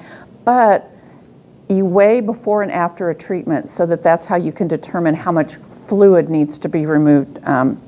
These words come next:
which is, would be like the urine that you normally would urinate.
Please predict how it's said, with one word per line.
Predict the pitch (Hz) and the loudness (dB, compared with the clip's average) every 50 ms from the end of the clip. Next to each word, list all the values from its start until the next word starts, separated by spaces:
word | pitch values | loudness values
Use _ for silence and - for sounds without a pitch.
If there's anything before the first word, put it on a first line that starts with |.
| - - | -6 -2
which | 180 175 - 214 | -2 0 2 0
is, | 196 190 | 0 0
would | - 202 214 196 | 2 0 2 2
be | 196 196 202 | 2 0 0
like | 202 170 147 170 - | 2 2 0 0 -2
the | - 226 | -4 -2
urine | 226 277 311 294 185 147 | 0 2 2 2 2 0
that | 147 147 | 0 0
you | 170 175 | 0 0
normally | 165 156 151 165 165 156 160 151 | 2 2 2 2 2 0 0 0
would | 147 156 147 147 - | 0 0 -2 0 0
urinate. | 151 151 160 160 156 147 113 107 - - | 0 2 2 2 2 2 2 0 -2 -4